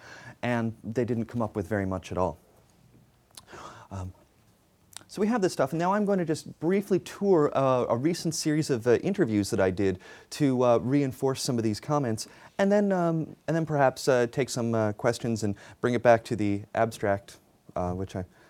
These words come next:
I'm sure I wrote at some point. <laughs> So the research questions. Well, do people actually get this stuff? Do they, is this, am I just,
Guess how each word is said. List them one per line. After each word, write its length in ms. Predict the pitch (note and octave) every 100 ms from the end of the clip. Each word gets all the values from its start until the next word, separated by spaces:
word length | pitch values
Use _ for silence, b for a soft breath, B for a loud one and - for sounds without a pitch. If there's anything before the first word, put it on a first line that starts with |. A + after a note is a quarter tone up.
| b b b b
I'm 100 | A2+
sure 200 | A2 C3
I 160 | G2+ F2+ -
wrote 220 | A2 G#2+
at 80 | -
some 160 | F2+
point. 200 | F#2 B2+ -
<laughs> 60 | B B B B B B B B B B B _ -
So 140 | - G3
the 80 | F#3
research 320 | G#3 F3 D#3+
questions. 380 | D3+ C3+ A2+ B B D3+
Well, 220 | B3 A#3+
do 100 | A3+
people 280 | A3 A#3 A#3
actually 220 | A3+ -
get 200 | F3+ -
this 140 | F3
stuff? 320 | - E3 G3
Do 100 | C#3+
they, 120 | C3 C3+
is 200 | - C#3
this, 240 | E3 -
am 100 | C#3+
I 120 | D#3+
just, 260 | D#3 D3+